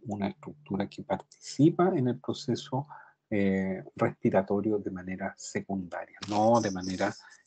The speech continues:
eh, primaria, ¿cierto?, como pudiera entenderse, sino que secundariamente se va a vascularizar y va a actuar como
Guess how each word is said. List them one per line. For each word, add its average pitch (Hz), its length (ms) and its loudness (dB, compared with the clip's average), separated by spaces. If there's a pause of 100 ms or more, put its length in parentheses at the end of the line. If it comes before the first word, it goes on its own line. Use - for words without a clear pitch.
eh, 87 140 0 (100)
primaria, 101 600 2
¿cierto?, - 360 -8
como 90 200 -8
pudiera 92 520 -6
entenderse, - 760 -14
sino 101 320 -2
que 107 120 -4
secundariamente 127 1000 2
se - 180 -8
va 101 180 4
a - 180 -2
vascularizar 104 920 2
y 120 140 -6
va 95 180 -4
a - 20 0
actuar 95 420 -2
como 95 340 -6